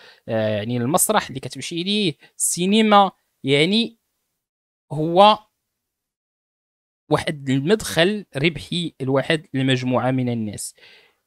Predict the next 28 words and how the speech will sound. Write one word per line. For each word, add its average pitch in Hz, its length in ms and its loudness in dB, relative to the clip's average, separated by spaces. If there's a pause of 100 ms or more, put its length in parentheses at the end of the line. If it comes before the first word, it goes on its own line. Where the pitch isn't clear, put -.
(680)
ما 196 160 4
يمكنش 226 420 2
أنني 190 280 -2
نجي 185 240 -2
ونقول: 185 480 0 (440)
"لا، 147 180 4
ما 151 140 2
نعطيكم 127 440 -8
حتى - 260 -6
شي 135 120 -6
درهم 135 400 -2 (500)
وتعطيوني 170 540 2
نتوما 151 240 0
داك 135 140 0
البرودوي 117 360 -2
ديالكم". - 280 -12 (720)
ألوغ، 113 300 0 (840)
هذه 139 200 0
هي 156 60 2
النقطة 165 380 -2
ديالي 143 260 -2
وهذا 139 160 -2
هو 135 260 0
الرأي 147 280 -4
ديالي 131 220 -4
في - 140 -10
هذا 117 80 -8
الموضوع. 113 480 -2